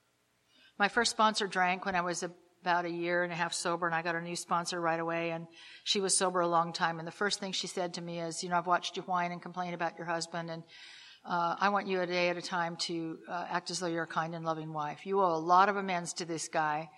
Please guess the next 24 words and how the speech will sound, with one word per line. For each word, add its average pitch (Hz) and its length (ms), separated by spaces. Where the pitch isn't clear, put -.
And 202 120
the 196 60
big 214 180
book 214 160
of 196 120
Alcoholics 180 580
Anonymous 175 400
is 175 140
very 180 200
clear 180 440
on 170 100
these 165 180
difficult 165 520
amends. 165 280
It 165 60
says 190 240
right 185 160
in 175 80
the 175 60
step, 175 400
you 190 120
can't 202 340
go 190 160
d-, 180 120